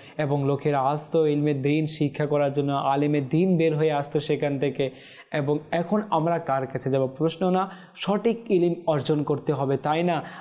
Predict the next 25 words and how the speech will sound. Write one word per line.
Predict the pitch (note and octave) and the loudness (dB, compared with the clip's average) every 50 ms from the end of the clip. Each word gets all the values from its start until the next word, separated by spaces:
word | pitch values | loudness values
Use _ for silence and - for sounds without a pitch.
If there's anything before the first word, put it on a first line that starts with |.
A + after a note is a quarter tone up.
| - - - | -18 -8 -6
আমাদেরকে | C3+ C3+ C#3 C#3 C#3+ C#3+ C3+ - D3 C#3+ D3 D3 | -4 -2 -2 0 0 0 0 0 2 0 0 0
ইলমে | D3+ D#3 C#3+ C#3+ C#3+ C#3+ | 0 0 0 2 2 0
দ্বীন | C3+ B2+ C3 D#3 E3 F#3 G3 F#3 | 0 -2 0 0 2 2 2 0
শিখতে | - - G#3+ A3 F3+ - - G3 | 0 0 0 0 0 0 -2 0
হবে, | E3+ E3+ F3 D#3+ E3+ D#3+ | 0 0 0 0 0 -2
আলিম | - - - D#3 E3+ G3+ A3+ B3 B3 G3+ | -2 -2 0 0 2 2 2 2 2 2
হতে | F#3 G3 F3+ F#3+ F#3 E3 | 2 0 0 0 0 0
হবে, | D3 D3+ C#3+ C3+ C#3+ C3+ - - - - - | 2 0 0 0 0 0 -2 -4 -16 -20 -20
হাফেজে | - - - C#3+ D3+ D#3 D#3 G3+ G#3+ G#3 F#3 G3+ F#3 | -16 -6 -2 -2 -2 0 0 2 2 4 4 2 0
কোরআন | C#3+ F3+ - D#3 E3 F#3 G#3 G#3+ | 0 -2 -2 0 0 2 2 0
হতে | F#3 E3+ E3+ D#3 - D3+ | 0 0 -2 0 0 0
হবে। | D3 C#3 C#3 C3 - - - - - - | 2 2 0 -2 -4 -8 -20 -20 -18 -6
তাহলে | - C#3 C#3 C#3+ C#3 C#3 | -4 -2 0 0 0 -2
কার | C#3 - C3 C#3 C#3+ D3+ | -2 -2 -4 -2 -2 -2
কাছে | D#3 D#3+ D#3 - | -4 -4 -4 -2
যাব | C#3+ D3+ C#3+ C#3+ C#3 | -2 0 0 0 0
বলুন | C3+ C#3 C3+ C#3+ D3 D3 | 0 0 0 0 -2 -2
তো? | C#3+ - D#3 D3+ D3+ - | 0 0 0 -2 -2 -6
আলহামদুলিল্লাহ, | - D3+ - - - G3+ A3 A3 G#3+ G3+ F#3+ F3+ E3+ E3 | -8 -8 -6 -4 -4 -2 0 2 2 4 4 4 2 2
দাওয়াতি | D3 C#3+ C#3 - E3+ G#3 G#3 - A3 | 0 0 0 0 0 0 0 0 0
ইসলামী | G3 - - F#3+ F3 F3 F3 E3 - - | 0 0 0 0 2 2 0 0 0 -2
আপনাদের | D3+ D#3+ D#3+ D#3+ F3+ F3+ E3 E3+ D#3 | -2 0 0 0 0 2 2 2 2
জন্য | D#3 E3 D#3 D#3 D#3 D3 C3+ - - - - - | 2 0 2 2 2 0 0 -2 -6 -20 -20 -20
সুব্যবস্থাপনা | - - - D#3+ D3+ D3 C#3 C#3 C3+ C3 C#3 D3+ D3+ - D3+ - - C#3 C#3+ D3 D3 C3+ | -16 -6 0 2 2 2 2 2 0 0 -2 -4 -4 -4 -4 -4 -2 0 0 0 0 0
করেছে | - C#3+ C3+ C3+ B2+ C3 - C#3+ C3+ B2+ B2 | 0 0 0 0 0 0 -2 -2 -2 -2 -4